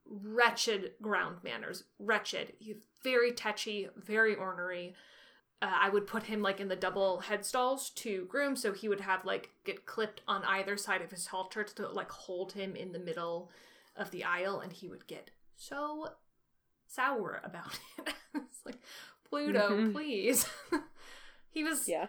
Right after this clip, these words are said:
Speaker 1: he was not a very fun horse. He's, he's, like, one of the only horses
Speaker 2: Mm.
Speaker 1: I've ever ridden who I was, like, a little bit scared of, um, 'cause
Speaker 2: Yeah.
Speaker 1: he was just, we were not a good fit. He was very bitey, which I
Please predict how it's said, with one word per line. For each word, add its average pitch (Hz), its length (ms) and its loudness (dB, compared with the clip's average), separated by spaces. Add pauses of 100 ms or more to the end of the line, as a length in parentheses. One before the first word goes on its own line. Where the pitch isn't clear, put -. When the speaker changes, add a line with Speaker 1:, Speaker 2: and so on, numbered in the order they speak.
Speaker 1:
he 262 80 -6
was 247 160 0
not 208 400 4
a - 20 -6
very 180 240 0
fun 175 220 -6
horse. - 380 -4
He's, 214 360 0
he's, 254 240 -2
like, 269 100 0
one 240 120 2
of 208 80 -2
the 208 100 -2
only 202 240 0
horses 208 440 0
Speaker 2:
Mm. - 40 4
Speaker 1:
I've 196 100 0
ever 196 200 0
ridden 185 260 -2
who 196 220 -2
I 185 100 2
was, 185 160 -4
like, 185 220 -4
a 202 40 -2
little 180 300 -4
bit 175 400 -6
scared 165 460 -4
of, 190 400 -4 (280)
um, 180 360 2
'cause 220 100 -2
Speaker 2:
Yeah. 170 220 4
Speaker 1:
he 180 40 0
was 180 140 -4
just, - 540 -4 (600)
we 214 140 0
were 202 80 6
not 196 260 8
a 196 60 2
good 185 240 -2
fit. 185 300 -4
He 190 180 -6
was 180 200 -10
very 170 720 -4 (220)
bitey, 175 460 -2
which 180 160 -6
I 170 140 -10